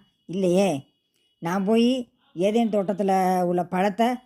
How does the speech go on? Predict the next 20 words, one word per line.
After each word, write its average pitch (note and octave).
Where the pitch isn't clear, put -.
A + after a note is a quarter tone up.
ஆண்டவர் G3+
பறிக்கக்கூடாதுன்னு G3
சொல்லியிருக்காரு, F#3+
சாப்பிடக்கூடாதுன்னு G3
சொல்லியிருக்காரு, F#3+
நீங்க F#3
நான் F3
சாப்பிடுங்கன்னு G3
சொன்ன G3
உடனே G3+
அவன் G#3+
என்ன A3+
பண்ணிட்டா? G3
பறிச்சிட்டா. F3
எவளை G3+
என்ன A3
பண்ணியிருக்கணும்? G#3+
"மிஸ்டர் E3
சாத்தான், G3+
இருங்க, F3+